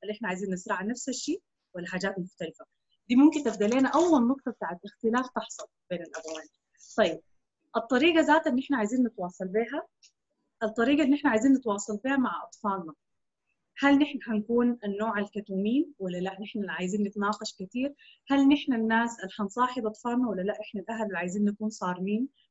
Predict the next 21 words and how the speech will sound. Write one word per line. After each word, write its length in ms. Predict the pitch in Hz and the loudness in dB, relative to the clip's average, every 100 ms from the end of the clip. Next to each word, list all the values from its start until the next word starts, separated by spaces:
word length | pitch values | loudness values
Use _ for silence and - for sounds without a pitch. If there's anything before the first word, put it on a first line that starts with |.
| - | -16
وجادين 640 | 202 196 175 - 214 233 | -6 -4 -4 -2 -2 0
و-، 40 | 214 | -2
وعندنا 520 | 180 190 185 214 214 | -4 -6 -2 0 0
القوانين 640 | 196 - 190 175 180 208 | -2 -6 -8 -6 -4 -2
وحاسمين؟ 560 | 214 214 180 - 247 285 _ _ - | -4 -6 -12 -4 -2 -4 _ _ -6
دي 100 | 220 | -2
برضو 300 | 233 262 247 | 0 0 0
حاجات 480 | 240 196 240 285 254 | -6 -4 -2 -2 0
ممكن 440 | 233 285 285 202 | 4 6 4 0
الأهل 320 | 185 220 220 | -6 -6 -6
يختلفوا 440 | 214 - 185 185 165 | -8 -10 -10 -10 -14
فيها. 180 | - - _ _ _ _ _ - | -20 -20 _ _ _ _ _ -8
يعني 240 | 185 202 | -4 0
أنا 120 | 220 | 0
بتكلم 440 | 214 208 262 254 208 | 0 0 2 2 2
على 240 | 180 180 - | 0 -2 -2
أسس 360 | 233 339 381 226 | -4 -4 -4 -4
ممكن 220 | 208 214 | -4 -6
تكون 260 | 185 214 214 | -10 -8 -6
في 120 | 196 | -8
التربية، 560 | 175 214 226 233 330 | -4 -4 -2 -6 -6